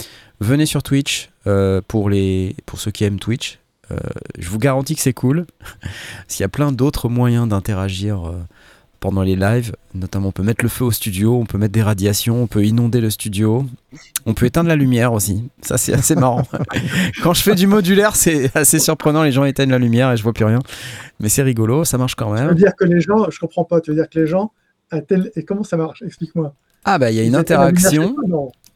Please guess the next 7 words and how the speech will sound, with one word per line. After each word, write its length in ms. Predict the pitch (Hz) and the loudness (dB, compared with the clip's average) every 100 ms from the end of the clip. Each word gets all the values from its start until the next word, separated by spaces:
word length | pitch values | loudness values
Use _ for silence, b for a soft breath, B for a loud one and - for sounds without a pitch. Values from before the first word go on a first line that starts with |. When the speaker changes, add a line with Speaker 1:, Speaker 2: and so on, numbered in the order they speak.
| 165 | -2
Speaker 1:
Il 60 | |
y 40 | 190 | 0
a 60 | |
une 120 | 214 147 | 2 2
interaction, 760 | 143 135 127 - 147 196 220 127 | 2 0 0 -2 -2 0 0 2
euh, 400 | 113 110 107 104 | 2 2 0 0
entre 600 | 104 127 - 147 147 | 0 0 2 2 2